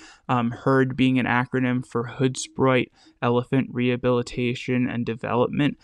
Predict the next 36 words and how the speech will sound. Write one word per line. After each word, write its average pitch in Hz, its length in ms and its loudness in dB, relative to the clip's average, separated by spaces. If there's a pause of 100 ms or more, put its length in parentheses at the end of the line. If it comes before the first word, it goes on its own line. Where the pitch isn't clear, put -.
(280)
Um, 127 200 2
that's 139 160 2
the 135 100 -2
first 143 420 2
dedicated 127 800 2
elephant 127 480 0
orphanage 127 640 0 (100)
within 120 600 0
South 135 360 2
Africa, 147 600 0 (280)
and 143 120 4
it's - 160 0
located 202 440 4
on 139 180 4
the 131 80 2
Kapama 127 840 0 (120)
Game 117 380 -6
Reserve. 151 540 -2 (420)
And 143 180 0
they 160 80 2
have 202 260 2
a 165 80 2
herd 147 640 -2
there 156 380 0 (260)
that's 123 160 -6
called 139 300 -2
the 123 240 -6 (140)
Jabulani 131 1080 -2
herd, 147 480 0 (260)
and 147 140 2
they 247 100 6
play 196 280 0
a 151 80 4
real 143 360 -2
integral 135 640 -2
role 120 580 0